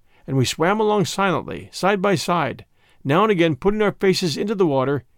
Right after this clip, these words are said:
and peering about for sharks. The screams of the man who stayed by the canoe informed us that he was taken.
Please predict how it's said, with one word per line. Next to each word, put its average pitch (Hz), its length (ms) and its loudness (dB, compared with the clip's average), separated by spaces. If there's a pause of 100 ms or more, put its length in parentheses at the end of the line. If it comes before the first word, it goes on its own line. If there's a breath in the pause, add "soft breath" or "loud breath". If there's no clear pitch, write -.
and - 140 -12
peering 226 320 2
about 160 320 -2
for 123 80 -8
sharks. 170 460 -4 (920)
The 143 100 -2
screams 233 500 0
of 214 80 -2
the 185 80 0
man 208 220 0
who - 80 2
stayed 208 280 2
by 165 120 4
the 139 100 -2
canoe 165 520 0 (200)
informed 190 360 -2
us 143 100 -4
that 151 100 -2
he 202 140 0
was 175 160 -2
taken. - 480 -6